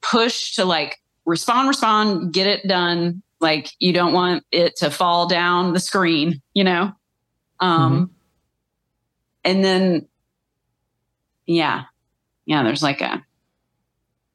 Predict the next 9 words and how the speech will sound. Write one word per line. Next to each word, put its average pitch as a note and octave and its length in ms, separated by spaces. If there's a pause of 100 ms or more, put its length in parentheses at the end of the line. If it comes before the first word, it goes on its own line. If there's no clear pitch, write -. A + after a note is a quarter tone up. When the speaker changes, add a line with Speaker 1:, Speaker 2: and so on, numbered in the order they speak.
(760)
Speaker 1:
I E3+ 100
feel G#3 200
like G3 160
it F#3 100
might E3+ 220
be E3+ 120
a D#3 60
combination D#3 880
of D3 520